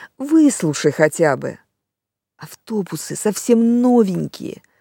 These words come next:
а я мог бы их купить по цене металлолома. А дальше? Мы их демонтируем, снимаем то самое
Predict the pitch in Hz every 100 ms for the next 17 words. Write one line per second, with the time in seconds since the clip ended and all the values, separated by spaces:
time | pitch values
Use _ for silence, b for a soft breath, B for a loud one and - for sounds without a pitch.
0 | _ _ _ _ 147 175 277 226 160 156
1 | 147 - - 262 - 226 247 254 254 254
2 | 254 254 214 196 185 185 - _ _ _
3 | _ _ _ _ _ - 170 143 139 -
4 | - 240 _ _ _ _ _ _ _ _
5 | _ _ _ _ _ 330 381 180 139 233
6 | 247 156 - 156 156 196 220 _ b b
7 | b b - 208 262 330 247 180 175 -
8 | 214 - 214 180 147 139 135